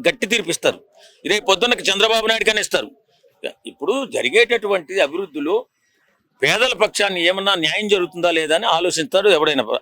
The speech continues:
ప్రతిపక్ష నాయకుడు. ఆలోచించే క్రమంలో ఏమాత్రం తప్పు చేసి దౌర్జన్యంగా అధికారం ఉందని తల పొగరెక్కేసి కొట్టుకుంటే చంద్రబాబు నాయుడు అయినా రేపు దించి కూర్చోబెడతారు. అది మాత్రం గ్యారంటీగా జరుగుతుంది. కాబట్టి నువ్వు వెళ్ళి ప్రశ్నించు,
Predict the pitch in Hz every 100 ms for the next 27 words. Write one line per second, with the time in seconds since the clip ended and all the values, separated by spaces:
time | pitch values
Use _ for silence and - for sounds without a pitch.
0 | - 151 156 - 147 104 92 - _ -
1 | - 127 214 262 240 233 254 233 214 214
2 | 208 175 - - _ _ 135 214 247 247
3 | 240 214 214 226 233 208 214 190 202 240
4 | 226 226 220 196 214 226 220 214 220 220
5 | 226 190 208 196 208 214 226 - 202 185
6 | 208 220 196 208 202 208 202 208 269 -
7 | _ 185 180 143 196 240 208 - 190 151
8 | 120 90 - _ _ - 147 214 233 254
9 | 214 220 226 220 208 190 147 120 - _
10 | _ - 139 180 233 240 311 240 202 226
11 | - _ _ _ - 151 170 220 302 254
12 | 220 269 208 196 202